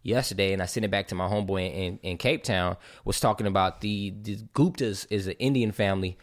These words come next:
that supposedly bought up South Africa and owns all of this stuff, right? He's, I sent the article to him. He sent it back to him and said propaganda. And it's really the Murdoch, uh, Rup-,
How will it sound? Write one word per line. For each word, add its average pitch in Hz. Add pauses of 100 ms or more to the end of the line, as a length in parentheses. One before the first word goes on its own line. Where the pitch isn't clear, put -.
that 98
supposedly 101
bought 104
up 104
South 98
Africa 95
and 98
owns 101
all 92
of 90
this 87
stuff, 90
right? 90 (480)
He's, 139
I 113
sent 127
the -
article 117
to 117
him. 104
He 101
sent 117
it 104
back 107
to 113
him 107
and 98
said -
propaganda. 87
And 98
it's 98
really 113
the 95
Murdoch, 110
uh, 95 (100)
Rup-, 131